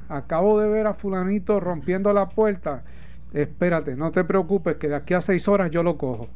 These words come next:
No, tiene que ser inmediatamente. Eso son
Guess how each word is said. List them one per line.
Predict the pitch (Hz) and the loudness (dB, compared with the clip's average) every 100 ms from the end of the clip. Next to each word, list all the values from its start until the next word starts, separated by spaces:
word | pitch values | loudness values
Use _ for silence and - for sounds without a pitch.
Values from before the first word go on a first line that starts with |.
| - - - - 127 | -10 -10 -10 -10 -6
No, | 127 | -6
tiene | 117 143 170 | 0 2 2
que | 180 | 0
ser | 156 190 202 - - - - - | 0 2 2 -2 -10 -10 -10 -6
inmediatamente. | 180 165 151 147 135 143 156 156 143 117 92 - - - - - - - - | 0 0 2 2 4 4 4 2 0 -2 -6 -10 -12 -12 -12 -12 -12 -12 -8
Eso | 131 131 160 - 143 | -6 2 4 4 2
son | - 170 208 208 | 2 2 2 -2